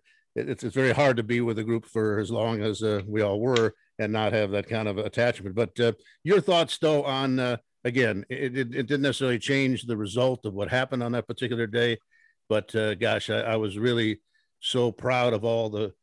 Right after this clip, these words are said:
all the people that stepped forward from, uh, the, the Blazer fan community that, uh, said this wasn't right. And that, uh, and, and I think if, if you had any doubts about the impact and, uh, and what you meant to people's lives that followed the team,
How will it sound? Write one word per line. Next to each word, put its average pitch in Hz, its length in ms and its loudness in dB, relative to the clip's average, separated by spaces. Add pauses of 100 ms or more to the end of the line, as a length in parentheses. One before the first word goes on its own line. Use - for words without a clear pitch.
(160)
all 120 180 0
the 117 100 -4
people 113 280 -2
that 104 120 -4
stepped - 300 -6
forward 113 460 -4 (320)
from, 107 280 -4
uh, 104 380 -4 (100)
the, 107 180 -10
the 101 100 -10
Blazer 107 360 -2
fan 123 300 -2
community 110 480 -2
that, 101 300 -6
uh, 101 260 -2 (340)
said 110 300 -6 (340)
this 120 140 0
wasn't 123 240 2
right. 123 400 2
And 110 160 -6
that, 107 240 -6
uh, 113 60 0
and, 117 200 -2
and 123 160 -2
I 113 60 0
think 120 220 0
if, 123 120 0
if 123 140 -6
you 110 100 0
had 127 200 4
any 113 180 0
doubts 123 460 0 (360)
about 107 240 -2
the 110 140 0
impact 123 480 0
and, 107 200 -2
uh, 107 160 -2 (440)
and 107 180 -4
what 120 220 -4
you 113 80 -4
meant 123 300 0
to 117 80 -4
people's 123 580 -4
lives 110 640 0 (320)
that 98 100 -4
followed 123 260 2
the 101 80 -8
team, 117 440 -2